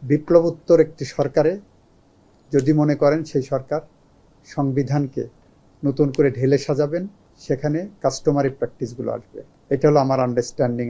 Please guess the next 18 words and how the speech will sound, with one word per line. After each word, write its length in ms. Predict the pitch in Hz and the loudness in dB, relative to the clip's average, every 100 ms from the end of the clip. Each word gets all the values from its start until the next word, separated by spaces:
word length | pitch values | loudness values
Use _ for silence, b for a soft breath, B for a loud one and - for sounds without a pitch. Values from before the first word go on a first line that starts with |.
| 113 | -4
about 180 | 117 110 - | -4 -4 -10
the 80 | 190 - _ | -12 -12 _
constitution। 440 | 131 127 139 120 117 | -6 -4 -6 -6 -6
আমি 280 | 120 123 131 - _ _ _ _ _ - - _ - | -6 -6 -10 -16 _ _ _ _ _ -20 -20 _ 0
আইনের 260 | 139 147 | 2 2
ছাত্র 340 | 135 143 - 131 | 0 -4 -4 -6
হিসেবে 260 | 117 139 | -4 -4
এটুকু 300 | 123 120 107 | -4 -6 -10
বুঝি। 220 | 117 - - _ _ | -14 -18 -20 _ _
একটা 260 | 135 - 165 | -2 4 6
হলো 140 | 160 | 8
ট্র্যাডিশনাল 640 | 165 165 156 165 180 175 175 | 8 6 6 4 0 0 2
ওয়ে, 180 | 175 214 - _ - | 0 -2 -14 _ -4
আর 120 | 127 | 0
একটা 280 | 139 - 139 | 0 -2 -4
হলো 240 | 147 160 196 _ _ | -4 -6 -8 _ _
রেভলিউশনারি 720 | 139 139 151 - 143 127 113 | 2 4 4 2 0 -2 -4
ওয়ে। 180 | 117 117 | -6 -8